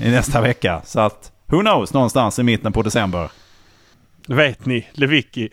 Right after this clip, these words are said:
Speaker 2: Alltså, jag vet inte. Nej, han kommer inte tillbaka detta här. Kan de inte bara säga det? Kan de inte bara säga det, låta honom? Men, eh, Lobot-, eh, Lob-, Lobotomé, höll jag på att säga. Lomoté. <laughs> Han var ju med mot Brålanda och visade sig från sin bästa sida. Ett tillslag,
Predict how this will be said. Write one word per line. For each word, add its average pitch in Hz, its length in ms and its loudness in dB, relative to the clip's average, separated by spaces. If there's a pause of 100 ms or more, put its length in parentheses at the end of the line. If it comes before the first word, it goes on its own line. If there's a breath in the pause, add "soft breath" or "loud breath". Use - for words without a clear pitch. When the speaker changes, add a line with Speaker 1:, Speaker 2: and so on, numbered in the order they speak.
(300 loud breath)
Speaker 2:
Alltså, 160 400 2
jag 156 180 4
vet 170 240 2
inte. 127 540 0
Nej, 160 420 2
han 165 240 0
kommer 160 240 -2
inte 165 160 -6
tillbaka 117 420 0
detta 113 220 -6
här. 110 100 -4
Kan 143 160 -2
de 156 60 -2
inte 156 120 -6
bara 143 160 0
säga 127 400 -2
det? - 240 -20 (420 loud breath)
Kan 208 100 -2
de 214 40 -2
inte 214 120 -4
bara 190 140 2 (100)
säga 180 480 2
det, 160 160 4
låta 147 340 0
honom? 123 240 0
Men, 160 140 -2
eh, 185 160 0
Lobot-, 196 500 0
eh, 190 120 0
Lob-, 185 340 -4
Lobotomé, 127 800 -4
höll 107 180 -14
jag 113 100 -14
på 117 60 -8
att 113 60 -10
säga. 123 200 -2
Lomoté. 175 680 2 (400 loud breath)
<laughs> - 420 -14
Han 170 240 -4
var 175 120 2
ju 165 640 0
med 151 600 0
mot 147 280 -2
Brålanda 160 500 4
och 131 100 2
visade 147 260 2
sig 139 400 2
från 156 180 -2
sin 170 100 0
bästa 190 240 0
sida. 170 360 0
Ett - 220 0
tillslag, 165 480 -4